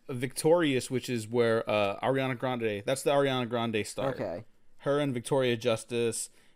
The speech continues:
Speaker 1: and a couple other people that if you, if you see them on the show, you'll recognize them from other stuff now. Like, they're, they're out there.
Speaker 2: Hey, <laughs>
Speaker 1: <laughs>
Speaker 2: they're
Speaker 1: They're
Speaker 2: out
Speaker 1: coming.
Speaker 2: there.
Speaker 1: No. <laughs> Oh.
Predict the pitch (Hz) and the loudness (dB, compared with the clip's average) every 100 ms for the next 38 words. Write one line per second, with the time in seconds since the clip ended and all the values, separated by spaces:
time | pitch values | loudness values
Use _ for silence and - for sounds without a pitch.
0 | - 117 117 - 170 151 147 143 156 135 | -8 -6 -4 0 0 2 0 0 -2 -2
1 | 131 123 117 117 180 170 113 160 - 202 | -2 0 0 0 -2 -4 -6 -6 -4 0
2 | 220 175 143 151 127 - 123 123 147 139 | 2 2 0 -2 -4 0 2 4 2 2
3 | 135 113 120 120 135 120 110 107 110 - | 0 2 2 2 0 -2 -2 -4 -8 -8
4 | 113 104 104 - - 107 - 107 - - | -8 -4 -4 -4 -2 -2 -2 -8 -8 -8
5 | - - _ _ _ _ - 131 127 - | -10 -12 _ _ _ _ 0 2 2 4
6 | 143 175 131 139 107 - 170 208 156 190 | 6 6 6 0 -4 0 4 4 4 2
7 | 160 269 - 233 180 160 156 170 151 143 | 2 -2 0 -2 2 8 10 10 8 6
8 | 127 165 143 104 - 156 165 - 233 262 | 4 6 4 4 4 8 8 6 2 2
9 | 208 233 240 175 180 156 165 | 0 2 4 4 4 4 2